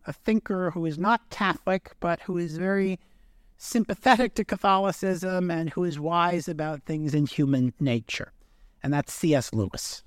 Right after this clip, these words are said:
right? Um, both of these suggestions, Lewis is actually, um, in some version of the talk I had included this, uh, uh, Lewis has a wonderful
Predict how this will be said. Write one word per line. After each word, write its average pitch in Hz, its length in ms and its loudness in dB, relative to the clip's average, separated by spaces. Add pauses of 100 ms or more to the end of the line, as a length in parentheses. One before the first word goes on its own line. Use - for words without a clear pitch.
(160)
right? 131 280 -6
Um, 123 420 -4
both 226 320 2
of 185 160 4
these 160 380 -4
suggestions, 170 1200 0
Lewis 226 340 2
is 165 140 -4
actually, 156 640 0 (640)
um, 135 580 -2 (880)
in 135 120 -2
some 156 220 0
version 139 300 -2
of 123 80 -4
the 127 80 -4
talk 135 300 -2
I 127 60 -4
had 131 120 -2
included 131 480 -2
this, 120 300 -4
uh, 131 240 -4 (100)
uh, 135 280 -4
Lewis 190 300 0
has 160 120 0
a 156 60 2
wonderful 147 840 0